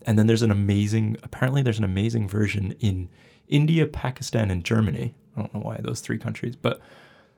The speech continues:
where the premise of the game is based around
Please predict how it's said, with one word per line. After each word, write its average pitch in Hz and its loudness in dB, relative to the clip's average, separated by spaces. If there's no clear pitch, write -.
where 104 2
the - 0
premise 107 2
of 104 0
the 101 -4
game 101 -2
is 95 -10
based - -6
around 95 -2